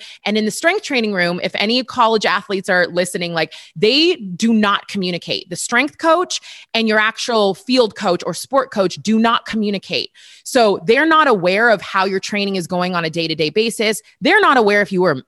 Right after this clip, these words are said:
maxing out on the field and then coming in and you're maxing in the room. Like, it made absolutely no sense.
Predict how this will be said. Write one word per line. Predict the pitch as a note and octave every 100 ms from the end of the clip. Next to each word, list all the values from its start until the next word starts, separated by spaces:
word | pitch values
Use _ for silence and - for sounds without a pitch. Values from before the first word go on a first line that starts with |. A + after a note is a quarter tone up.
| -
maxing | B2+ C3+ D3+ A#3+ - B3+ B3 -
out | G3+ -
on | F#3 F#3
the |
field | D#3 A3 A#3 A#3 A3+
and | - E3+
then | E3+
coming | - G#3+ G#3
in | G3+ G#3+
and | G3+
you're | F3 F3+
maxing | B2 B2 F3 - - G#3
in | G3
the | F3+
room. | F#3 D#3+ B2
Like, | E3+ - - - - _ -
it | A#3
made | A3 G#3
absolutely | G#3 A#3+ B3 A3
no | G3+ F#3
sense. | - E3 E3 A3 -